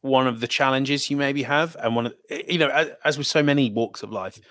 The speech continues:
sometimes your great strength as a coach can, can prove to be a weakness. You know, at Manchester City, they, they adored him for how hands-off he was, how relaxed and at ease he was.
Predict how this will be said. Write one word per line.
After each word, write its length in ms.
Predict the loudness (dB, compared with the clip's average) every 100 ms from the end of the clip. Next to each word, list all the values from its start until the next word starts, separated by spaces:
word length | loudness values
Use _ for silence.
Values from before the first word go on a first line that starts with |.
| -20 _ _ -2
sometimes 520 | 0 2 2 2 0
your 280 | -6 -6 0
great 240 | 2 2
strength 400 | 2 2 0 -2
as 100 | -6
a 60 | -6
coach 340 | -2 -2 -2
can, 160 | -8 -8
can 180 | -8 -6
prove 180 | -6 -6
to 80 |
be 60 | -4
a 60 | -2
weakness. 640 | -2 -2 -6 -4 -4 -6 _
You 120 | -2
know, 160 | 0 0 -2
at 120 | -4
Manchester 480 | 0 0 2 -2 -4
City, 360 | -6 -6 -4 0
they, 320 | 2 2 -2 0
they 140 | 2
adored 400 | 2 2 2 2
him 200 | 0 -2
for 140 | 0
how 160 | 0 0
hands-off 520 | 2 0 2 2 2
he 100 | 2
was, 200 | 4 4
how 140 | 2 -2
relaxed 640 | -2 -2 -2 -2 -8 -8
and 120 | -8
at 60 | -8 -8
ease 300 | -2 -2 -2
he 80 | 0
was. 260 | 2 2